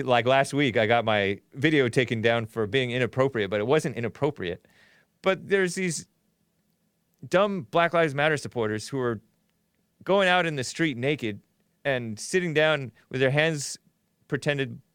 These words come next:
pretending to be tied behind their ba-, backs with hoods over their faces. They're just exhibitionists. It's gross. So Greg Fisher is an American businessman,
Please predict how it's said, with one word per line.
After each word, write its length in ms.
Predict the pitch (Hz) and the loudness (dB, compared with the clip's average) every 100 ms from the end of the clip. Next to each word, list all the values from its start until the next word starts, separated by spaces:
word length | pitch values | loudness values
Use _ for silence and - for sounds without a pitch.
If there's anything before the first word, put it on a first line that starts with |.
| _ - | _ -16
pretending 400 | - 127 160 156 | -10 -4 -2 -2
to 60 | 139 | -2
be 140 | 135 | -4
tied 280 | - 143 143 | -2 -2 -2
behind 240 | 131 139 | 0 -2
their 80 | 123 | -2
ba-, 240 | 101 123 135 | 0 0 0
backs 340 | 101 127 143 - | 0 0 0 -6
with 200 | 107 - | -12 -6
hoods 260 | 110 139 156 | -2 0 0
over 140 | 147 | -2
their 120 | 151 | -2
faces. 440 | 147 160 165 185 - _ - _ | -2 -6 -8 -12 -18 _ -20 _
They're 80 | - | -4
just 220 | 254 285 | -2 0
exhibitionists. 840 | 139 185 139 113 143 120 90 - - _ _ | 0 0 2 0 0 -2 -6 -8 -16 _ _
It's 140 | - - | -12 0
gross. 480 | 302 - 104 - _ _ _ _ _ _ _ _ _ _ _ _ _ _ - | 2 2 -2 -10 _ _ _ _ _ _ _ _ _ _ _ _ _ _ -4
So 260 | 175 165 | 2 2
Greg 400 | 139 180 220 202 | 4 4 4 2
Fisher 580 | 147 208 226 - 156 139 | 0 0 2 2 4 4
is 560 | 139 147 143 123 - - _ _ _ _ _ _ _ _ _ _ _ _ _ - | 4 2 2 -2 -8 -14 _ _ _ _ _ _ _ _ _ _ _ _ _ -4
an 120 | 139 | 0
American 500 | 139 180 226 208 185 | 2 4 4 2 2
businessman, 800 | 160 175 151 - 131 113 98 90 | 2 0 -2 -2 -2 0 -2 -4